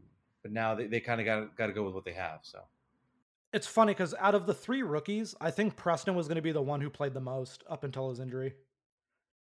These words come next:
Speaker 1: Uh, yeah, that made, that makes sense. I think, um, I think given the depth they had at pretty much every other position, um, a-, and the need for, like I said, a, a guy to take a,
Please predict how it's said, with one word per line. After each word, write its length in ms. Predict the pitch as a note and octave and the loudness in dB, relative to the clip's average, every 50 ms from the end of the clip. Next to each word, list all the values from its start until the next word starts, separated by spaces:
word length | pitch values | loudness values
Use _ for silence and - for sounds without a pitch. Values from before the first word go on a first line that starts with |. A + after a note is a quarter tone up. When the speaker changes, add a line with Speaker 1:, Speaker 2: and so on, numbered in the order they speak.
| _ _ _ - _ _ _ _ _ _ _ _ - | _ _ _ -20 _ _ _ _ _ _ _ _ 2
Speaker 1:
Uh, 600 | B2 B2 A#2+ A#2+ A#2+ A#2 A#2 A#2 A#2 A#2 A#2 A#2+ A#2+ A2+ A2+ | 2 4 4 4 4 4 2 2 2 2 0 0 -2 -4 -8
yeah, 320 | A2+ A2 A#2+ D#3+ F#3+ F#3 | -8 -2 2 6 8 8
that 200 | D3 C3+ C#3 D3+ | 8 8 6 6
made, 280 | D#3 D#3 C#3+ A#2+ - - | 6 4 2 2 0 2
that 140 | - C3+ C#3+ | 4 4 4
makes 240 | D#3 D#3+ D#3 D#3 - | 4 2 0 0 -2
sense. 360 | - G2+ G#2 G#2 - - - - - - | -4 -4 -4 -4 -8 -12 -16 -14 -10 -8
I 80 | G#2+ | -8
think, 320 | G#2 - C3 B2+ A#2 A#2+ - | -6 -4 -4 -4 -2 -2 0
um, 380 | A#2+ A#2 A#2 A2 G#2+ G#2+ G#2 G2+ - - - _ _ _ _ - - - - | 2 4 4 2 2 0 -4 -8 -12 -20 -20 _ _ _ _ -20 -12 -6 -4
I 40 | C3 | -2
think 200 | E3+ E3+ C3 A2 | 0 0 0 2
given 240 | C3+ D#3+ D#3+ F3+ | 2 2 4 4
the 100 | E3+ C#3+ | 2 2
depth 380 | A#2 G2+ - - C3 C#3+ C#3+ - | 2 0 2 2 2 2 2 2
they 100 | C#3 B2 | 0 2
had 160 | A#2 A#2+ A#2 | 2 2 0
at 140 | A2 G#2 - | 0 -2 -2
pretty 140 | - D#3 D#3 | -2 -2 0
much 140 | C#3 A2+ - - | 0 -2 -2 -2
every 260 | A#2 B2 A2+ A#2+ A#2+ | -2 0 2 4 4
other 140 | A#2 A2 A2+ | 4 4 2
position, 640 | G#2+ - G2 F#2 A2+ D#3 D3+ - - G2+ F#2 F#2 F#2 - _ _ _ _ _ _ _ _ _ _ _ _ _ - G#2 | -2 -4 -6 -4 -2 -2 -2 -2 -4 -4 -4 -6 -8 -12 _ _ _ _ _ _ _ _ _ _ _ _ _ -4 0
um, 560 | G#2+ G#2+ G#2 G2+ G2 G2 F#2+ F#2 F2+ F2+ F#2 - _ _ - | 2 2 2 2 2 0 -2 -4 -6 -12 -16 -20 _ _ -4
a-, 160 | B2+ C3+ - | -2 0 0
and 140 | C3 B2+ A#2 | 2 2 2
the 60 | A#2 | 2
need 380 | A2 A2 A2 B2+ C3+ C#3 C3+ C3+ | 0 0 0 2 2 0 0 -2
for, 220 | - - A#2 A#2 | -4 0 0 2
like 140 | A2+ A#2 A2+ | 4 4 2
I 80 | A2 G2+ | 2 0
said, 180 | - - A#2 | -2 -2 -2
a, 460 | A2 C2 C2 - - - G2+ A2 A#2+ B2 | -2 -2 -4 -6 -6 -4 -2 0 0 0
a 60 | A2 | -2
guy 320 | G2 - A2+ A2+ A2+ A#2 A2+ - | 0 2 4 6 6 4 2 -2
to 300 | - A#2+ A#2 A2 G#2+ G2+ - - - - - _ _ _ _ _ _ | -4 -4 -2 -2 -4 -6 -10 -14 -20 -20 -20 _ _ _ _ _ _
take 260 | - - C#3 C3 C3+ - | -4 0 0 2 2 2
a, 140 | B2 A#2 | 0 0